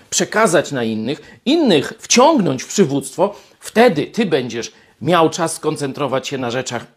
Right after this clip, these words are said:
najważniejszych, a cały lud otrzyma stosowną pomoc”. Czyli wizja,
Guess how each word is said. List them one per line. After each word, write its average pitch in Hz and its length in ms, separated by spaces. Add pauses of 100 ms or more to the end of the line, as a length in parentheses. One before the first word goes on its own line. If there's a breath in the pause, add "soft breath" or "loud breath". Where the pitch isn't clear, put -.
(140)
najważniejszych, 120 800 (300 loud breath)
a 107 220
cały 196 360
lud 120 320
otrzyma 113 580 (260 soft breath)
stosowną 104 760
pomoc”. - 680 (840)
Czyli - 400
wizja, 214 540